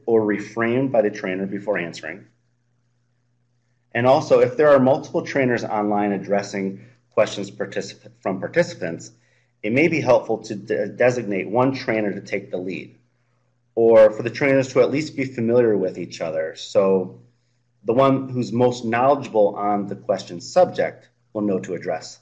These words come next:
that one. These sessions also provide an opportunity for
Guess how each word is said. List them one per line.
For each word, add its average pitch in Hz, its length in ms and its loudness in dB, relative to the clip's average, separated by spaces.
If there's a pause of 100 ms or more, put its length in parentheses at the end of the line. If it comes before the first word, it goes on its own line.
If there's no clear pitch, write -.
(260)
that 80 200 -10
one. 90 180 -12 (1800)
These 202 220 -4
sessions 160 360 4
also 123 280 2
provide 107 420 0
an 101 80 -2
opportunity 98 580 -4
for 92 520 0